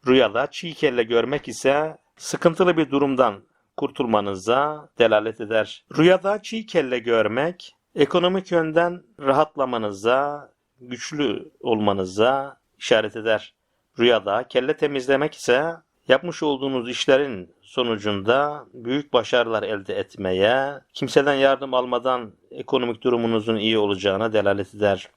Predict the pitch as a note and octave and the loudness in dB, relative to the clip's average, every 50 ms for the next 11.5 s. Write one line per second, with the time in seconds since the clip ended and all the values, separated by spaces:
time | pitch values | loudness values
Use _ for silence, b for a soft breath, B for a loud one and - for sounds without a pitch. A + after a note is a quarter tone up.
0 | _ _ _ _ _ _ - A2 G#2+ G2+ F#2 - F#2+ F#2+ A2 A#2+ - - A#2+ G#2+ | _ _ _ _ _ _ 0 2 2 2 2 2 0 -2 -2 -2 -2 -2 0 0
1 | A2+ C3 C3 C#3 - - D3 C3 D3+ D3+ - G#2+ F#2+ - - B2+ C#3 D3+ D#3 D#3+ | 0 -2 -6 -6 -4 -2 0 0 0 0 -2 -6 -4 0 0 2 2 0 -4 -10
2 | D#3 _ _ _ _ _ - C#3+ A#2+ B2 D3+ F3 E3+ - G3+ F#3+ F3 E3 E3+ D#3 | -16 _ _ _ _ _ -4 0 4 4 4 4 2 0 -2 -2 -2 -2 -2 0
3 | C3+ B2+ C#3 D#3+ D#3 C#3+ - - C#3 A#2+ A2+ A#2+ A#2 A2+ A2 A#2 A#2 - - C#3+ | 0 0 0 -2 -4 -4 -4 -4 -4 -2 0 2 2 2 2 -2 -4 -6 -2 0
4 | D3 C#3+ - - B2+ A#2 G#2+ G2 G2+ G2+ G2+ A2+ A#2+ A2+ G#2+ A2+ A#2 - - - | 0 0 0 -2 -2 -2 -2 -2 -2 -2 0 0 0 0 0 -6 -10 -10 -8 -6
5 | B2+ B2 B2 G#2 F2+ F2 - - - - - _ _ _ _ _ - - B2+ A#2+ | 0 0 0 0 0 -6 -16 -16 -18 -20 -20 _ _ _ _ _ 0 2 2 2
6 | A#2+ A#2+ A#2 A2+ G#2+ A2+ A2+ G#2+ G2+ G#2 F#2 F2+ - - - G2 F#2+ F#2 F#2 G2 | 2 2 0 0 0 -2 -4 -4 -2 -2 -4 -4 -4 -6 -4 -2 0 2 4 4
7 | A2 A#2+ C3 C3+ C3 - _ _ _ _ _ _ _ _ - B2 A#2+ B2+ B2 - | 2 2 0 -2 -4 -8 _ _ _ _ _ _ _ _ -6 0 2 2 2 2
8 | - C3+ A#2+ G#2+ G2+ G#2+ A#2+ C3+ C#3+ C3+ - _ _ _ _ _ - - - A#2+ | 0 0 0 0 -4 -4 -4 -6 -8 -12 -16 _ _ _ _ _ -4 2 4 4
9 | A#2+ A#2 A2 A2 A#2 A2+ A2 G#2+ G2+ G2+ G2+ G#2 A#2 C3 C3+ C#3 C3+ A#2 A2+ A2+ | 4 4 -2 -6 -8 -8 -6 -6 -4 -2 0 0 0 0 -2 -4 -6 -10 -10 -4
10 | G#2 G#2+ A#2 A2+ G#2 G2+ G#2 G2+ G2+ G#2 A2+ A#2+ A2 G#2+ G2+ G#2 G2+ G#2 G#2 - | 0 2 2 2 2 -2 -6 -2 0 0 0 2 2 2 2 2 2 0 -2 -8
11 | _ A2 A2 G#2+ G#2 F#2+ - - - | _ -2 0 0 0 -2 -4 -14 -18